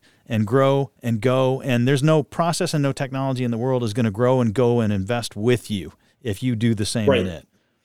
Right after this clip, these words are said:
Speaker 2: Well, and there's, there's a group of people who, when they come in, they're so eager and so hungry.
Speaker 1: Yes.
Speaker 2: Right? So you can show 'em a problem, and all of a sudden they'll go home, they'll think about it.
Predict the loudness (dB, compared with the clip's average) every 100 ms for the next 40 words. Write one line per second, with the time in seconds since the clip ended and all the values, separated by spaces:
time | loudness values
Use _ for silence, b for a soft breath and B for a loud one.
0 | 0 2 2 0 0 2 2 0 -6 0
1 | 2 2 0 -2 -4 -2 0 0 0 -2
2 | -2 -2 0 0 0 2 0 0 -2 -2
3 | -2 -4 _ _ _ -2 0 2 2 2
4 | 0 -2 0 2 0 0 0 0 0 -2
5 | -4 -6 -8 -14 _ _ _ _ _ -6
6 | -6 0 2 2 2 2 2 0 0 0
7 | 2 2 2 0 -4 -4 -2 0 -2 -6
8 | -4 -4 -2 0 2 4 2 2 2 2
9 | 2 2 2 2 2 0 0 0 2 0
10 | 2 0 0 0 0 0 -2